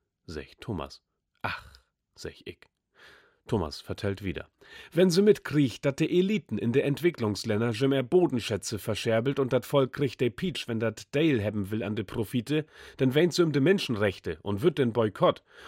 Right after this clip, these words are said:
Und wenn dat Öl ut de undichten Bohrlöcker de Weltmeere verdarft, dann bliff schon einfach blaus noch de Luft weg.“ „Ja und?“, sag ich. „Und denn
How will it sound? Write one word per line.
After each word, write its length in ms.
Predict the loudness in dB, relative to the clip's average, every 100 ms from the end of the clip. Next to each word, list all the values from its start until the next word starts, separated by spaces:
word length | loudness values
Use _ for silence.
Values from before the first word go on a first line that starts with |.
| -6
Und 160 | 0 2
wenn 120 | 4
dat 220 | 2 2
Öl 240 | 6 6
ut 180 | 4 0
de 80 | 0
undichten 600 | 2 2 2 -2 -2 -4 0
Bohrlöcker 560 | 2 4 2 0 -2
de 260 | 0 0 2
Weltmeere 560 | 0 2 -2 0 -2
verdarft, 560 | -2 -2 0 0 0 -4 -18 -10
dann 140 | -4 -2
bliff 240 | 0 -2
schon 240 | -2 -2 -2
einfach 360 | -4 0 -2 0
blaus 320 | 0 0 0
noch 140 | -4
de 120 | 0
Luft 340 | 2 0 -2 -8
weg.“ 300 | -8 -8 _ _ _ _ _
„Ja 220 | -10 -10 -8
und?“, 320 | -6 -6 -8 -14 _ _
sag 280 | -14 -12 -10
ich. 200 | -12 -12 _ _ _
„Und 220 | -4 0 4
denn 320 | 4 2